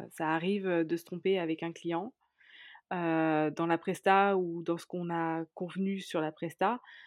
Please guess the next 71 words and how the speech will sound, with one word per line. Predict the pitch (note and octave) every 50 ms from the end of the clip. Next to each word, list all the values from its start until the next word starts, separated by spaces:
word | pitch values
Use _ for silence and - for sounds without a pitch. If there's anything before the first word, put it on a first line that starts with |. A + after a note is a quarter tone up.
| - _ _
En | - F3
fait, | - A3 A3 -
il |
y | F3
a |
juste | E3+ F#3+ - -
à | F#3+
dialoguer, | E3+ E3+ F3 F3 F3+ F3+ F3 G3 G#3+ G#3+
on | F#3+ F3
s'appelle, | D#3+ - D#3+ D#3 - E3 F#3 G3+ G#3+ - -
on | F3
dialogue | F3 E3 E3+ E3 E3 E3+ F#3 G3+ G3+ -
et | - - F#3+
il | F3
y | F3
a | F3
pas | - F#3
de | F3+ _
problème. | - G3 F#3 G3 G#3 G3+ F#3+ -
En | - -
fait, | - -
il | F#3
y | F3
a |
pas | G3 F#3+
mort | F#3+ F#3 F#3+ F#3 E3+
d'homme, | F#3+ G3+ G3+ F#3+ F3
chacun | - G3 F#3+ - A3 A3
fait | - G#3 F3+
des | F3 E3+ E3 D#3+ E3
erreurs | E3 D#3 D#3+ E3 F#3+ G#3+ G#3+
et | G3 F3 E3+ E3 D#3+
la | D#3+ E3 -
faute | - G#3+ G#3+ G#3 -
est, | E3+ D#3+ D#3+ D#3+ D#3 -
est | F3+ E3
permise, | F#3+ F#3 F3 F3 G3+ G#3+ G#3 F#3+ F3
il | E3
y | E3
a | E3
pas | - G3+ G3+
de | G#3
souci, | - G3 - - A3 A3
il | A3+
faut | - - E3
juste | - A3+ A3 - - _ -
apprendre | A3 G#3+ A3 - - A#3 A3+ A3 G3+
de | F#3+
son | F#3+ - G3+ F#3+
erreur | F#3 F#3 F3+ G3+ A3 A3+ - - - - - - -
et | F#3+ -
pas | G#3+ G#3+
les | G#3 G3+ G3+
cumuler. | - - G3+ F#3+ G3 F#3+ F3 E3 E3+ _ _ - - - - - _ _
C'est | _ - F3+
juste | - - - -
qu'une | - F#3+ F#3 F#3 F#3
fois | - G3+ F#3+
qu'on | G3+ G3+ F#3
a | F3
fait | - - F3+
une | E3+ E3
erreur, | D#3 D#3+ E3+ F#3 G#3 A3+ A#3 -
faut | - F#3 D#3+
apprendre, | D#3 D#3 - - - F#3+ G3+ A3 A3 G#3
faut | - - F3+ E3+ E3+ E3
redriver | - - F#3+ G#3 G#3 G#3 G#3 G#3 - _ _ _ - - E3+ F3 F#3 F#3 F#3 F3 F#3 G3 G3
un | F3 E3 D#3+
peu | - - F3+
le | E3+ E3 E3
truc | - - - G3+ A#3 A#3+ -